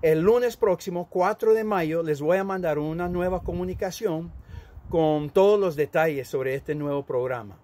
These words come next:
sobre los servicios, los beneficios y los requisitos para entrar al programa. Así que busquen, por favor, mi correo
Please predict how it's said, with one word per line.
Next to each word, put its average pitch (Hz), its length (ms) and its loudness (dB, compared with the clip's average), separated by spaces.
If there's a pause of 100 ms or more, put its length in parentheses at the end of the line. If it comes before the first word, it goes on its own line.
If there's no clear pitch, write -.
(160)
sobre 135 260 -4
los 123 140 -6
servicios, 170 840 -4 (220)
los 131 160 -6
beneficios 202 1000 -6 (560)
y 196 100 -4
los 208 180 6
requisitos 185 640 -6
para 123 180 -4
entrar 131 320 -4
al 143 100 -2
programa. 113 440 -8 (400)
Así 180 220 -6
que 165 120 0
busquen, 196 460 -2
por 143 160 -6
favor, 151 440 0 (540)
mi 160 720 -2
correo 185 560 0